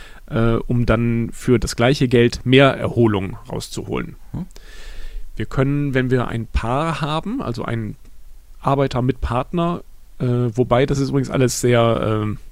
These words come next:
Speaker 1: sehr, sehr geschlechtsneutral gestaltet, ne? Also es gibt männliche und weibliche Arbeiter und bei den Partnern genauso. Du kannst also ohne Probleme, äh,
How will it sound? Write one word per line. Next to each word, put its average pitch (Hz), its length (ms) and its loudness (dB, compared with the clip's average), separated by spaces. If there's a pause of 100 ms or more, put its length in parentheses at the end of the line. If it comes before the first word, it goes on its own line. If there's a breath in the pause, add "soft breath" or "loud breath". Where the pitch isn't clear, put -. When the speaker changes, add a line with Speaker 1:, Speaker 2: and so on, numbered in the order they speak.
(300)
Speaker 1:
sehr, 101 300 -4
sehr 104 160 -4
geschlechtsneutral 107 840 0
gestaltet, - 500 -6
ne? 123 120 -4
Also 127 100 0
es 117 140 -4
gibt - 220 -6
männliche 123 360 -2
und 110 140 -4
weibliche 147 400 0
Arbeiter 131 500 2
und 113 140 -2
bei 113 80 0
den 107 120 0
Partnern 127 380 -2
genauso. 120 440 0 (380 loud breath)
Du - 60 -20
kannst 123 240 -2
also 117 160 -4
ohne 127 180 2
Probleme, 117 680 4 (480 loud breath)
äh, 110 420 0